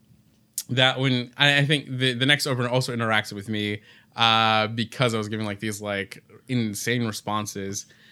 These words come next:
Um, but so the, so the headliner came,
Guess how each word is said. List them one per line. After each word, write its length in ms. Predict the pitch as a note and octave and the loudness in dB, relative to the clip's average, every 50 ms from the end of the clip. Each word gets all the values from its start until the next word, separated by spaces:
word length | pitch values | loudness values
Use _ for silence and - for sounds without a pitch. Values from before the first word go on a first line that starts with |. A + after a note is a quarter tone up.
| - - _ _ _ - | -20 -20 _ _ _ -2
Um, 600 | A#2+ A2+ A2 G#2+ G#2 G2+ G2+ G2+ G2+ G2+ G2+ - - _ _ _ _ _ _ _ _ | 0 0 2 2 0 -2 -4 -6 -6 -8 -10 -12 -16 _ _ _ _ _ _ _ _
but 240 | - A#2 A2+ A2 - - - | 0 0 0 0 -2 -6 -12
so 200 | - - C3+ B2 | -6 -2 -2 -2
the, 460 | A#2 A#2+ A#2+ A#2 A#2 A#2 A#2 - - _ _ _ _ _ _ _ _ | 0 0 -2 -2 -2 -4 -6 -8 -12 _ _ _ _ _ _ _ _
so 180 | - - - C3 | -10 -8 -4 -2
the 100 | A#2+ A2 | -2 -2
headliner 600 | - - - E3 F3 D3+ C3 A#2+ A2+ A2 G#2 F#2+ | -2 0 0 0 2 2 2 2 0 0 -2 -4
came, 540 | - - A2 G2+ G2+ G2 G2+ G2 G2 G2+ | -6 -8 -10 -8 -8 -8 -8 -10 -10 -12